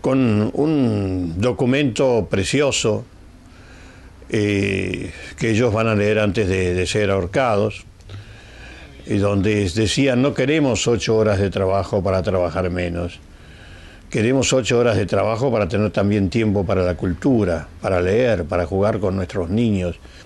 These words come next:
para estar con nuestras mujeres". Qué hermoso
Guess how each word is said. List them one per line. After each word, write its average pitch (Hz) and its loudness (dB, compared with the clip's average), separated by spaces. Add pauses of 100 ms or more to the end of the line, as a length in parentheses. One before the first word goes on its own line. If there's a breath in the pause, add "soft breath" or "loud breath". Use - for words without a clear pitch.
(180 loud breath)
para 110 0
estar 117 -2
con 101 2
nuestras 95 -2
mujeres". 85 -4 (640)
Qué 135 0
hermoso 117 0